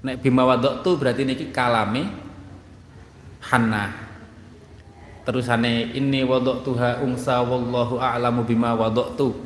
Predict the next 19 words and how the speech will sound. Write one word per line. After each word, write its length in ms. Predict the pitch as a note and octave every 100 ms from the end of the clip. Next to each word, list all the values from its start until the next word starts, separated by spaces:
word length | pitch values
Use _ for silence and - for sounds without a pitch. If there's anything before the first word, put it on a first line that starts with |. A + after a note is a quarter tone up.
| - - - - - - - -
Eh, 540 | C3 C#3 C#3 C3 A2+ G#2+ - - - C#3+
wa 100 | D#3+
laisa 400 | E3+ F#3+ F3+ E3+ C#3
dzakaru 480 | C#3 E3 - C#3+ D3+ D3
kal 320 | C#3+ C3 C#3+
unsa. 400 | D3 C#3+ - A2 - - - - - - - - - - -
Wa 160 | C#3+ D#3
laisa, 320 | E3 - D#3+
lan 160 | D3+
ora 320 | C#3+ D3 C3+ C3
ana. 320 | G2+ G2 G2
Niki 160 | A2+
wonten 240 | B2+ A#2 A2+
kalimat 400 | A2+ A2+ A#2 A#2+
sing 160 | A#2+
indah 320 | A2 G#2+ G#2+ F#2+
niki 160 | G2
teng 160 | F#2 F#2+
Quran. 320 | F#2+ G2+ F#2+